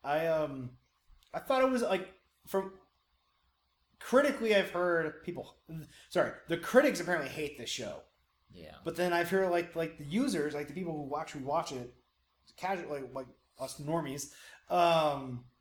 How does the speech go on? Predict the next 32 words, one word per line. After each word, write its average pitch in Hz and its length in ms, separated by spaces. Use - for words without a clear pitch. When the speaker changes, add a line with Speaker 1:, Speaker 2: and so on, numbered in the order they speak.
Speaker 1:
think 165 120
it's 170 80
pretty 180 160
good. 120 220
Uh, 135 140
like, 151 140
it, 180 260
it, 208 60
or 202 160
it's 190 260
not 196 160
great, 180 500
but 156 100
it's 147 120
not 165 240
terrible. 156 440
It's, 151 200
like, 151 220
fine. 135 320
Speaker 2:
Well, 160 420
I, 127 440
I 127 140
think 151 360
what 151 340
kinda 139 340
happened 120 480
was 104 300
there's 101 260
probably 117 720
one 117 240
or 127 80
two 123 480